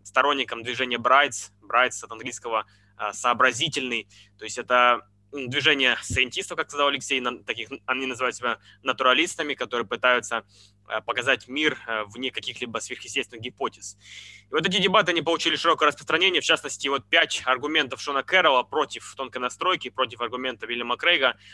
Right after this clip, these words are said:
они очень популярны даже среди русскоязычной аудитории, потому что они были переведены движением Брайтс. И многие не видят, э, э, к сожалению, был переведен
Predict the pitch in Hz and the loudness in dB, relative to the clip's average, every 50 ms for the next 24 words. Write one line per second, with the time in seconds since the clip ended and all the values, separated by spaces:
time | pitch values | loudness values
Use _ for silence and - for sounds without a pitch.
0 | - - 123 135 147 151 - - - 143 135 147 160 160 147 143 123 135 139 127 | -8 -4 -2 -2 0 -2 -4 -4 -6 -4 2 4 4 4 4 4 2 2 2 2
1 | 127 - - 135 135 135 139 123 - _ _ _ _ _ _ 127 139 139 - 156 | 2 -2 -6 -4 -2 -2 -2 -2 -4 _ _ _ _ _ _ -6 -6 -2 0 0
2 | 143 139 139 117 - 120 117 120 127 123 175 185 175 147 - 120 120 127 117 - | 0 0 -2 -4 -4 -6 -6 -6 -4 -2 2 2 4 4 2 0 -2 -4 -4 -4
3 | 123 120 123 117 123 120 117 - 135 131 127 123 131 139 127 113 117 110 117 120 | -6 -8 -8 -6 -6 -8 -6 -4 -4 -4 -4 -4 -4 -8 -8 -8 -8 -6 -6 -4
4 | 120 117 113 107 123 143 156 165 165 - - - _ _ _ - - _ _ - | -4 -6 -2 2 2 4 4 4 2 -4 -10 -20 _ _ _ -20 -20 _ _ -10
5 | 117 120 120 120 120 117 117 117 113 - _ _ - 127 123 117 123 143 170 170 | -6 -2 0 0 2 2 0 -2 -4 -6 _ _ -14 -12 -10 -6 -2 2 2 2
6 | 147 151 147 156 160 180 170 147 135 127 - - - 123 117 113 113 113 110 104 | 4 2 2 2 2 2 2 2 2 0 -2 -6 -6 -2 0 2 2 2 2 0
7 | - _ _ _ _ _ _ _ _ - 120 117 113 - _ _ - - 147 139 | -4 _ _ _ _ _ _ _ _ -4 -2 -2 -2 -2 _ _ -4 -2 0 4
8 | 151 175 180 175 147 147 160 139 165 151 147 156 147 | 4 4 4 2 0 -2 -2 0 0 2 2 2 0